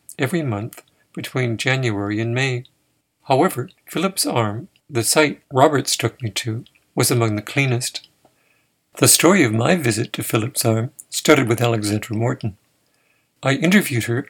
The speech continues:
on three occasions and also reviewed her movie, Salmon Confidential documentary,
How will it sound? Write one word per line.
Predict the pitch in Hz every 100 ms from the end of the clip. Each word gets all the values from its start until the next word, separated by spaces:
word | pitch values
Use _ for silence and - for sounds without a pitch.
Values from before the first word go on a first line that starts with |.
| -
on | 120 113
three | - 165
occasions | - - 120 110 127 147 - - _ _ _ _ -
and | 135
also | 127 139 185
reviewed | 160 123 139
her | 117
movie, | 120 143 110 - _ _ _ -
Salmon | - 165 127 117
Confidential | - 127 - 117 117 -
documentary, | 107 113 - 117 127 165 - 120